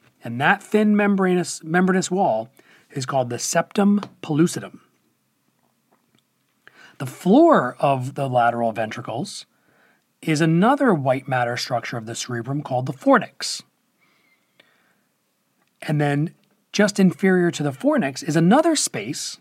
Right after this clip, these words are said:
called the third ventricle. And that ventricle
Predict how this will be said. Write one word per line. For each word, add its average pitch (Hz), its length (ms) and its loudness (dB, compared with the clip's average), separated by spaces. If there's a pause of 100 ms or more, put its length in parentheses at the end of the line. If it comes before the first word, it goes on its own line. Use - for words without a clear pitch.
(1500)
called 151 180 0
the 180 80 2
third 294 420 4
ventricle. 127 520 -4 (1120)
And 135 180 -4
that 247 220 2
ventricle 131 720 -6